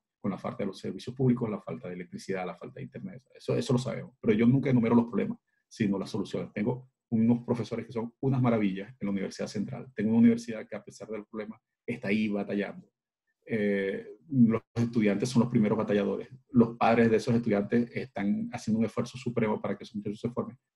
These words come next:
Yo no veo el, que, que vayamos a caer por ese lado. Yo, ah, por el contrario, yo, yo siempre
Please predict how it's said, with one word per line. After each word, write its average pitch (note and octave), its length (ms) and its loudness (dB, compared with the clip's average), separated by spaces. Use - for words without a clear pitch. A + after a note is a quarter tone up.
Yo C#3 280 2
no A#2+ 100 4
veo F#2+ 320 -4
el, F#2+ 380 -4
que, G#2 240 2
que G#2+ 140 4
vayamos G2+ 480 4
a G2 100 0
caer F#2 300 -2
por F#2 160 -4
ese F#2 180 -6
lado. F2 220 -8
Yo, - 160 -6
ah, - 140 -8
por G2 100 0
el F#2+ 80 0
contrario, - 520 -4
yo, - 160 -8
yo G#2 300 -4
siempre B2 720 4